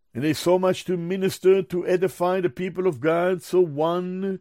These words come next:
two, or three, one by one, not at the same time.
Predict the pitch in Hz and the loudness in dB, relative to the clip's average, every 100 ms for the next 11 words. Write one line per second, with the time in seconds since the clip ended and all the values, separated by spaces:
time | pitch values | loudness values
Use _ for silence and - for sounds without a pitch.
0 | _ - 175 180 190 202 180 185 185 - | _ -6 -4 -2 -4 -2 2 4 2 -4
1 | 147 156 170 180 190 196 - _ _ _ | -6 -4 -2 -2 -4 -10 -16 _ _ _
2 | 92 107 151 170 180 185 180 185 _ _ | -6 0 2 4 2 -2 -6 -12 _ _
3 | _ - 98 143 160 170 180 185 151 123 | _ -4 4 6 8 6 4 0 -4 -2
4 | 156 170 175 151 170 170 165 - 160 180 | 0 0 -2 -4 -2 0 -2 -4 -2 -2
5 | 180 - 151 160 170 175 180 | -2 -2 -2 0 -4 -6 -8